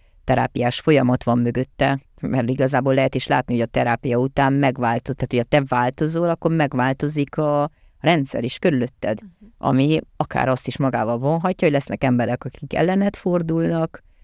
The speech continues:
Speaker 1: lesznek olyan személyek, akik kitagadnak akár, kihúznak a családi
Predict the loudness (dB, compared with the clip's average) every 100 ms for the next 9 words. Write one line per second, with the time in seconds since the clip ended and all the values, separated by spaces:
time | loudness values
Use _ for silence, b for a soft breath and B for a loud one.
0 | -20 _ -2 -2 -2 -2 -4 -2 -4 -2
1 | -2 -4 -6 -6 -8 _ _ -6 0 2
2 | 4 2 2 0 2 2 2 -2 -8 -4
3 | -2 -2 0 0 0 2 2 2 0